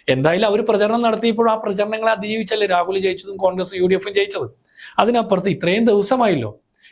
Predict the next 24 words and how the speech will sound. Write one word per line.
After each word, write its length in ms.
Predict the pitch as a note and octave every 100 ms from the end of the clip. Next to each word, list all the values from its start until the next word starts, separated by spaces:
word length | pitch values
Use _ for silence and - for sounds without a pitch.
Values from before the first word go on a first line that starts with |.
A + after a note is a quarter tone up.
| -
ഇത്രയും 260 | G#3+ A#3+
ദിവസമായി 360 | G#3 E3+ C#3 A#2
ബി 260 | C3 F3+ G#3+
ജെ 180 | A#3+
പിക്കാരി 460 | A#3 A#3+ A#3 A3+ A#3
ഉൾപ്പെടെ 440 | G#3+ G3+ - A#3+
ആക്ഷേപം 460 | C4 G3 F#3+ F#3 E3+
പറഞ്ഞിട്ടുണ്ട്. 440 | D3 C#3 C#3 A2 - _ _ _ -
ഒരു 80 | F3+
തെളിവ് 300 | A#3 G3 A#3
കൊടുക്കട്ടെ, 380 | A#3 A3 G3 G3+
മൊഴി 200 | F3 G3
കൊടുക്കട്ടെ. 340 | G3 F#3+ F#3
ഇനി 140 | F3+
നിയമപരമായിട്ടല്ലേ 720 | A3+ G3 F#3 F#3+ G3 F3 E3+ C#3+
നേരിടണ്ടേ? 440 | C3 B2+ A#2 G2 - _ - -
അയാൾ 180 | C#3+ G#3+
ആക്ഷേപിക്കാവുന്നതിന്റെ 760 | F3+ G3+ A3 A3 A3+ A3+ A#3
പരമാവധി 360 | G#3+ F#3+ F#3+ G3
ആക്ഷേപിച്ചു. 640 | F3 D3 D3+ C#3+ A#2+ A2 - _ -
ഇനി 180 | B2 F#3+
അതിനപ്പുറത്ത് 600 | A3+ B3 A3+ G#3 G#3+ A3
നിയമപരമായിട്ട് 500 | F#3+ G3+ G3 F#3+ F#3+
അതിനെ 340 | F#3 F#3 F3+